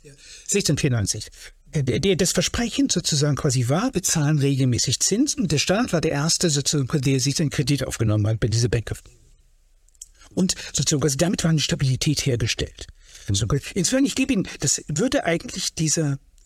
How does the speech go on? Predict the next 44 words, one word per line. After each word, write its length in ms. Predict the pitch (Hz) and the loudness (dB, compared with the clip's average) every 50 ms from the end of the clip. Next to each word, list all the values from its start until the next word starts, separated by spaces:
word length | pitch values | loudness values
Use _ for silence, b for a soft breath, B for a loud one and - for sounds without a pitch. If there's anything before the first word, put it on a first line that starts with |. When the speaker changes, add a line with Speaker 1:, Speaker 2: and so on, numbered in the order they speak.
| _ - - - - - 135 | _ -20 -20 -20 -10 -4 -2
Speaker 1:
wenn 120 | 202 233 | 0 0
ich 80 | 190 - | 0 0
jetzt 200 | 208 185 - 165 | 0 0 0 2
mal 140 | 160 143 131 | 2 2 2
den 240 | 135 131 143 - | 2 0 0 0
Avocados 560 | 165 147 156 131 - 165 160 151 160 151 - - | 0 0 0 0 0 0 0 2 2 0 0 2
Diaboli 540 | 170 151 135 147 147 151 143 117 120 110 | 0 0 0 0 0 0 0 0 0 0
sprechen 400 | - - - 139 131 - - 135 | 0 0 -2 -2 -2 -2 -4 -4
würde 160 | 139 135 131 135 | -4 -2 -2 -2
und 100 | 127 - | -2 0
sage, 160 | 160 160 156 | 0 0 0
ich 80 | 131 | 0
bin 140 | 151 214 247 | 0 0 2
jetzt 160 | 214 - - | 0 0 0
mal 100 | 156 147 | 0 0
so 100 | 127 143 | 0 2
ein, 120 | 143 143 - B B B B B | 0 0 -2 B B B B B
so 140 | B - 156 | B -2 0
ein 80 | 139 - | 0 0
Krypto-Hai, 880 | - - 175 170 - - 151 131 120 101 - 135 120 104 104 - - - - - _ - | -2 -2 -2 -2 -2 -2 0 0 0 0 0 0 0 0 -2 -4 -8 -12 -16 -12 _ -4
ja, 220 | 131 160 185 180 - - B B B B B B | -2 -2 -2 -4 -6 -10 B B B B B B
und 260 | B 139 120 120 95 B B B | B 0 0 -2 -4 B B B
ich 180 | B 180 151 - | B 0 0 2
sage 260 | 185 175 185 170 185 | 2 2 2 2 2
sozusagen 380 | 160 - 180 - - 160 151 127 | 0 0 0 0 0 0 0 0
quasi, 200 | - 139 143 151 | 0 0 0 2
ich 80 | 123 156 | 2 2
möchte 260 | 190 190 - - 175 | 0 0 0 0 0
jetzt 160 | 147 - - | 0 0 -2
nicht 140 | 226 202 214 | -2 -4 -2
diese 200 | 208 202 165 135 | 0 0 0 2
Deflation 760 | 120 - 160 - 147 123 104 - - - 139 120 110 110 - | 2 0 0 2 0 -2 -2 -2 -2 0 0 0 0 0 0
oder 160 | 110 117 110 | 0 0 0
was 120 | 107 - | 0 0
die 100 | - 131 | 0 0
Deflation 600 | 135 135 120 - - 120 - - - 143 139 135 123 | 0 0 0 0 -2 0 0 0 0 2 2 2 2
nennen, 320 | 123 143 165 151 123 117 | 2 2 2 2 0 0
äh, 140 | - - 135 117 127 117 | -2 -2 -2 0 0 0
haben, 280 | - - 117 107 110 | 0 0 0 0 0
das, 160 | 131 131 131 | 0 0 -2
also 240 | - 131 120 123 120 | -2 -2 -2 0 0
dieses, 260 | 117 139 123 113 - - | 0 0 0 0 0 0
man 140 | 135 131 131 | 0 2 2
sagt, 220 | 147 143 143 | 2 0 0